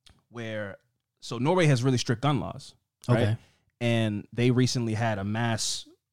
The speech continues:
Speaker 1: Boeing.
Speaker 2: Boeing?
Speaker 1: Boeing.
Speaker 2: Oh,
Speaker 1: Somebody
Speaker 2: wow.
Speaker 1: went on a bow and arrow attack
Speaker 2: That's
Speaker 1: and,
Speaker 2: crazy.
Speaker 1: and killed five people and injured, like, eight
Speaker 2: Five
Speaker 1: people.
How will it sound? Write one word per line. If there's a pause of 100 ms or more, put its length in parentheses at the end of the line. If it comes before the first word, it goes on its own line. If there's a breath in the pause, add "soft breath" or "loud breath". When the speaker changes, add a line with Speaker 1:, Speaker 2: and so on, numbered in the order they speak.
(140)
Speaker 1:
Boeing. (960)
Speaker 2:
Boeing? (200)
Speaker 1:
Boeing.
Speaker 2:
Oh,
Speaker 1:
Somebody
Speaker 2:
wow.
Speaker 1:
went
on
a
bow
and
arrow
attack (340)
Speaker 2:
That's
Speaker 1:
and,
Speaker 2:
crazy.
Speaker 1:
and
killed
five
people
and
injured,
like,
eight
Speaker 2:
Five
Speaker 1:
people.